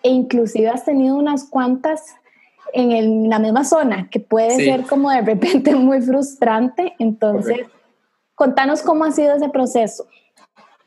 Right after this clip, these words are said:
Speaker 2: A ver, eh, partes de, del deporte, pues siempre van a ser las lesiones. Eh,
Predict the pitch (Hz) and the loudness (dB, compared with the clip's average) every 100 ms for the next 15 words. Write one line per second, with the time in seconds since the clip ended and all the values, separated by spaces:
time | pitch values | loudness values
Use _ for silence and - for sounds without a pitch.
0 | _ _ _ _ _ _ _ _ _ _ | _ _ _ _ _ _ _ _ _ _
1 | _ _ _ _ _ _ _ _ _ _ | _ _ _ _ _ _ _ _ _ _
2 | _ _ _ _ _ _ _ _ _ _ | _ _ _ _ _ _ _ _ _ _
3 | - 156 156 - 143 147 151 180 190 185 | -4 -2 -2 -4 -4 -2 -2 -2 -2 -2
4 | 170 131 120 139 127 123 - 143 151 - | -4 -6 -4 -6 -4 -6 -2 -4 -4 -4
5 | 180 180 - 131 123 131 127 147 156 151 | -6 -6 -10 -8 -6 -6 -4 -4 -4 -6
6 | 151 156 147 - _ - 143 131 117 110 | -6 -6 -8 -16 _ -4 -2 -2 -4 -4
7 | 139 156 175 - - - _ _ _ _ | -4 -2 -6 -8 -16 -20 _ _ _ _
8 | - 139 135 135 135 131 | -6 -4 0 0 0 -2